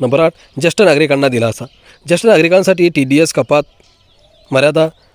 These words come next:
रुपये एक लाख रुपयांपर्यंत वाढवण्यात आली आहे. टीडीएस कपात मर्यादा पूर्वी पन्नास हजार रुपये होती. नंबर नऊ, शैक्षणिक कर्जावरील टीसीएस काढून टाकणे. विशिष्ट वित्तीय संस्थांकडून घेतलेल्या शैक्षणिक कर्जावर आता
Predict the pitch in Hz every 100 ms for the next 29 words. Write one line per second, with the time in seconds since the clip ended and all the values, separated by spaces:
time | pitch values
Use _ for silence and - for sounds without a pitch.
0 | - 135 170 165 165 208 180 170 160 151
1 | 165 165 170 170 147 127 123 135 135 156
2 | 147 - _ _ _ _ _ _ _ _
3 | - 185 220 196 180 185 165 147 147 147
4 | 175 170 127 - 143 139 196 135 131 127
5 | 113 117 131 _ _ _ 120 139 147 180
6 | - - - 196 - 220 233 151 151 175
7 | 151 123 127 _ - 196 196 175 131 139
8 | 127 123 127 127 _ _ _ _ _ _
9 | _ _ _ 175 185 240 233 196 - 180
10 | 175 139 - 156 165 165 131 147 147 139
11 | 120 139 143 139 127 139 156 123 139